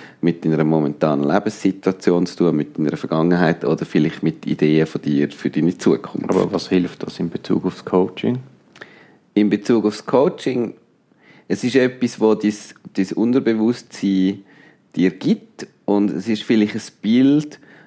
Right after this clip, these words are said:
Speaker 1: wo, wo dir sagt, wie du gerade in Bezug auf, auf deinen aktuellen Zustand mit dir selber auch umgehst. Also, die Idee dahinter ist, dass wie dein, dein Unterbewusstsein eigentlich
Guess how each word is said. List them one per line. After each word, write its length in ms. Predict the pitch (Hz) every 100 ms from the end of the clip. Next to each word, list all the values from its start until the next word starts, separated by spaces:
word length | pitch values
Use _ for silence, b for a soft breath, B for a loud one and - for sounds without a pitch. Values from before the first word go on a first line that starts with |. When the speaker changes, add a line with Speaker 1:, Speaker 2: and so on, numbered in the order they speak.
| B -
Speaker 1:
wo, 420 | 95 104 107 107 - -
wo 200 | 90 98
dir 220 | 98 98
sagt, 540 | - 90 90 107 104
wie 140 | 98 101
du 100 | 104
gerade 380 | 98 95 92 -
in 220 | 82 90
Bezug 380 | 90 - 98 87
auf, 120 | - - - -
auf 300 | - - - _ _ _ _ 92
deinen 120 | 90
aktuellen 560 | 82 - - 87 90 -
Zustand 720 | 92 90 - 90 85 82 - B B B B
mit 280 | - 87 -
dir 100 | 87
selber 460 | 82 80 76 73 73
auch 60 |
umgehst. 640 | 80 87 87 76 65 - -
Also, 380 | 80 78 76 - B B B B _ _ _ -
die 60 |
Idee 220 | 87 95
dahinter 460 | 98 98 101 113 98
ist, 200 | 95 -
dass 160 | 92 90
wie 140 | 98
dein, 140 | 95 90 - -
dein 180 | 92 85
Unterbewusstsein 1080 | 98 107 107 95 90 92 101 - - 90 90
eigentlich 640 | - 82 82 87 82 82